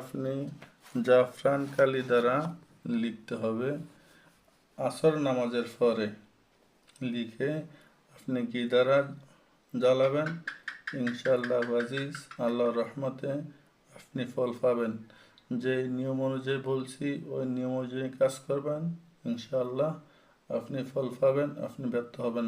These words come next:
না। তো আপনি জাফরান এক নম্বর কালি দ্বারা লিখতে হবে। যদি আপনি জাফরান এক নম্বর কালি দ্বারা না লেখেন, আপনি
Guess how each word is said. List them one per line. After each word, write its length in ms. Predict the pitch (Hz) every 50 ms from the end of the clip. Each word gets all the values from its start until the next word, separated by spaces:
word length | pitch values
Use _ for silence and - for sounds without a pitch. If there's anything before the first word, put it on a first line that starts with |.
| 117
না। 80 | 113 113 113 - - - - - - _ _ _ _ -
তো 60 | 139 139 131 127 117
আপনি 260 | - - 139 131 131 139 151 170 165 - - - _ _ _ _ _ _ _ _ _ -
জাফরান 540 | 120 123 123 123 120 - - 143 143 143 143 - 151 131
এক 80 | 135 - 143
নম্বর 240 | 135 127 127 123 120 - -
কালি 220 | 131 131 127 123 120
দ্বারা 200 | 127 123 123 127 120 117
লিখতে 240 | 117 113 113 - -
হবে। 260 | 110 113 110 107 110 110 107 113 117 120
যদি 200 | 120 120 113 123 127 117
আপনি 200 | - - - 131 123 113
জাফরান 400 | - 127 123 117 - - 139 135 135 139 135
এক 80 | 127 131 - 131
নম্বর 220 | 131 127 120 123 117 -
কালি 180 | - 131 127 120 123
দ্বারা 180 | - 127 123 120 120 123
না 60 | 123 123
লেখেন, 360 | 120 120 120 - 151 156 170 175 170 - - - - _ _ _ _ _
আপনি 260 | - 120 117 - 123